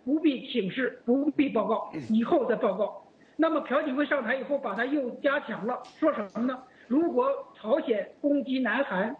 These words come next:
那么可以在第一时间严厉的反击，坚决的反击，不必考虑政治因素，不必考虑政治影响。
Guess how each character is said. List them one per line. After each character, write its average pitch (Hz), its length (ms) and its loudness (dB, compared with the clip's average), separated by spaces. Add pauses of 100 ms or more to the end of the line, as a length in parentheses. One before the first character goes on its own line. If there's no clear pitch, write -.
(200)
那 269 120 4
么 247 140 2
可 254 180 -2
以 269 120 2
在 262 100 2
第 285 240 0
一 294 60 0
时 262 180 -8
间 247 100 2 (220)
严 233 200 0
厉 302 120 0
的 262 80 0
反 208 260 -4 (160)
击， 233 140 -2 (100)
坚 302 160 2
决 247 80 0
的 226 80 -2
反 170 220 -4
击， 226 180 -4 (360)
不 285 260 4
必 294 240 0
考 202 240 2
虑 247 180 2
政 277 220 2
治 220 80 2
因 214 180 4
素， 233 240 0 (320)
不 302 220 2
必 294 220 0
考 202 180 -2
虑 247 160 0
政 285 180 2
治 214 80 -2
影 262 240 0
响。 240 300 0